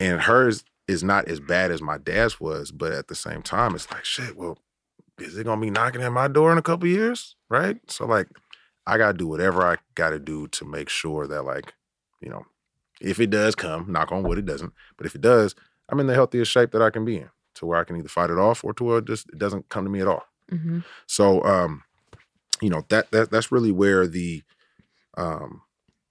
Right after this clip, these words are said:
Speaker 1: the emphasis on, like, health and going against childhood obesity, coaching, you know, little kids and stuff like that,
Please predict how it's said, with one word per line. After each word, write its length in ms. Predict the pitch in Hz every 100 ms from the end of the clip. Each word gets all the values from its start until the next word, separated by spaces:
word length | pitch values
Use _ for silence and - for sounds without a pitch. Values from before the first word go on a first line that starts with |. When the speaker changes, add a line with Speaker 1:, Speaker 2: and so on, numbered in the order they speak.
| -
Speaker 1:
the 160 | - 87
emphasis 640 | 85 - - - - - _ _ _ -
on, 220 | 85 78
like, 220 | 78 78 -
health 360 | - 78 76 _ _ -
and 160 | 80 80
going 200 | 80 78
against 260 | 78 76
childhood 280 | - 82 76
obesity, 460 | 76 78 78 - -
coaching, 420 | 85 85 82 80
you 120 | 82 85
know, 120 | 80
little 220 | 78 82
kids 300 | - 95 80
and 80 | 73
stuff 200 | - 80
like 200 | 78 73
that, 240 | 80 73